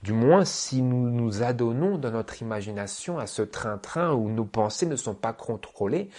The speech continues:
et nos passions et nos affections nous dépassent de sorte que elles régissent notre vie plutôt que nous régissions notre corps. Comme l'apôtre Paul disait, euh, euh, « Je tiens, euh, mon corps, euh,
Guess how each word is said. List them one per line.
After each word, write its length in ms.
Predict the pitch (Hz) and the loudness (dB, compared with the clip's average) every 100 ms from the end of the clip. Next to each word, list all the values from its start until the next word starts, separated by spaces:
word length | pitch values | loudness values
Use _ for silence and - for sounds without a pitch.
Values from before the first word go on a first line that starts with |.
| - - - | -18 -10 -4
et 60 | |
nos 120 | 107 | -2
passions 480 | 107 123 117 - 170 | 0 0 0 -2 0
et 60 | 147 | 2
nos 240 | 117 104 | 0 0
affections 560 | 113 - 110 - - 165 | -2 0 -4 -4 -4 -2
nous 180 | 127 113 | -2 -4
dépassent 720 | 107 117 113 139 143 - - | -2 -4 2 2 2 -2 -4
de 100 | 104 | -4
sorte 400 | 98 139 - - | -2 -2 -4 -4
que 200 | - 143 - - - - | -2 -2 -2 -18 -20 -4
elles 200 | 107 101 | 2 2
régissent 760 | 95 98 131 127 107 147 151 127 | 2 2 4 4 2 0 0 0
notre 280 | 110 - | 0 0
vie 200 | 98 127 | 2 2
plutôt 340 | 156 120 104 110 | 0 -2 -2 -2
que 140 | - | 0
nous 420 | 101 107 151 180 | 0 2 4 4
régissions 720 | 117 110 95 101 - - 143 147 - - - - | 2 -2 -2 -6 -6 -6 -6 -6 -14 -20 -18 -8
notre 260 | 95 - | -8 -6
corps. 520 | 90 - - - - _ _ _ _ | -8 -8 -10 -12 -20 _ _ _ _
Comme 420 | 92 87 87 85 | -2 -2 -4 -4
l'apôtre 340 | 85 - 87 | -2 -2 -6
Paul 220 | - 104 87 | -2 -2 0
disait, 440 | 85 85 98 101 - - - - | -4 -2 -2 -2 -8 -20 -16 -8
euh, 300 | 80 73 73 | -6 -6 -6
euh, « 140 | 87 76 - | -8 -8 -8
Je 120 | 92 | -6
tiens, 400 | 87 - 120 117 113 - - - | -4 -4 0 -2 -2 -14 -20 -8
euh, 360 | 98 87 82 80 | -6 -4 -6 -8
mon 220 | 90 90 | -8 -8
corps, 480 | 87 - 104 101 - _ _ _ - | -6 -2 -2 -4 -12 _ _ _ -16
euh, 360 | 92 85 82 | -14 -12 -12